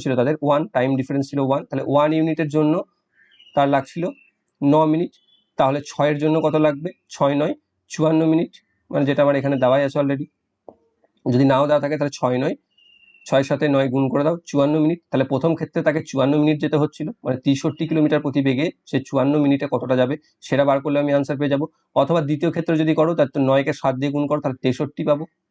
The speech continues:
সিক্সটি থ্রি। তাহলে তেষট্টি মিনিট যাবে যদি সে চুয়ান্ন কিলোমিটার প্রতি বেগে যায়, তার চুয়ান্ন মিনিট প্রতি বেগে তেষট্টি মিনিটে কত যাবে, সেটা বার করলেও আমি আনসার পেয়ে যাবো। দুটো ক্ষেত্রে তো প্রথমটা আমি করি, তেষট্টি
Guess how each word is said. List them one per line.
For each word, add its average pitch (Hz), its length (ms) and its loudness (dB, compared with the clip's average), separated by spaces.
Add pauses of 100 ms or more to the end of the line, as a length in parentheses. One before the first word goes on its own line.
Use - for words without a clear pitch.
(500)
সিক্সটি 143 380 -2
থ্রি। 151 120 -2 (340)
তাহলে 135 220 0
তেষট্টি 160 400 0
মিনিট 165 240 2
যাবে 151 160 2 (320)
যদি 139 180 2
সে 156 140 0
চুয়ান্ন 139 320 2
কিলোমিটার 147 300 0
প্রতি 139 180 -2
বেগে 143 180 2
যায়, 139 100 2 (300)
তার 131 120 2 (260)
চুয়ান্ন 143 300 2
মিনিট 151 180 2
প্রতি 139 180 -2
বেগে 143 200 0
তেষট্টি 139 340 -4
মিনিটে 135 240 -2
কত 127 160 -2
যাবে, 135 140 -2 (120)
সেটা 131 200 0
বার 117 120 2
করলেও 120 200 -2
আমি 143 140 -2
আনসার 107 220 -6
পেয়ে 107 140 -6
যাবো। 104 100 -6 (100)
দুটো 120 200 -2
ক্ষেত্রে 117 280 -4
তো 151 100 -4
প্রথমটা 135 320 -2
আমি 139 160 2
করি, 151 200 0
তেষট্টি 135 320 -2